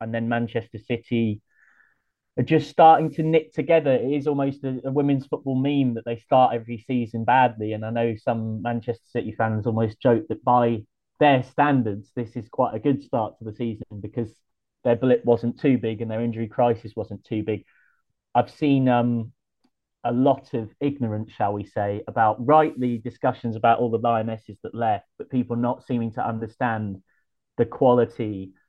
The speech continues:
of players that have come in. You know, Mary Fowler was nominated for Golden Girl. Queen Dana is literally an institution on an entire continent, such is her ability with a ball at her feet.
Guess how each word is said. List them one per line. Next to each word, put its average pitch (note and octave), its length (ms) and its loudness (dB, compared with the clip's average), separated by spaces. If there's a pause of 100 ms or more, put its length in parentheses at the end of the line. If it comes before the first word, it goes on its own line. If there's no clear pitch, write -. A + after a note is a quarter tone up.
(360)
of G#2+ 220 -4
players G#2+ 460 2
that - 120 -10
have G2 120 -16
come A2 220 -2
in. G#2 220 -4
You G#2+ 60 -6
know, G2+ 260 -2
Mary A#2 280 2
Fowler A#2 320 2
was G#2+ 200 -4
nominated A2 540 -6
for G2 60 -16
Golden A2 420 0
Girl. G#2 340 -4 (380)
Queen B2+ 300 6
Dana A2+ 540 2
is G#2+ 320 -6 (260)
literally A2+ 480 0
an G#2+ 80 -2
institution A2 800 -4
on G2+ 140 -6
an G#2 60 -6
entire G#2 520 -4
continent, G#2 680 -6 (360)
such G#2+ 320 -4
is A2 100 -8
her G#2 160 2
ability G#2 460 -2
with G2+ 160 -2
a G2 40 -6
ball G#2 360 0
at - 80 -4
her G2 220 -8
feet. G2 260 -4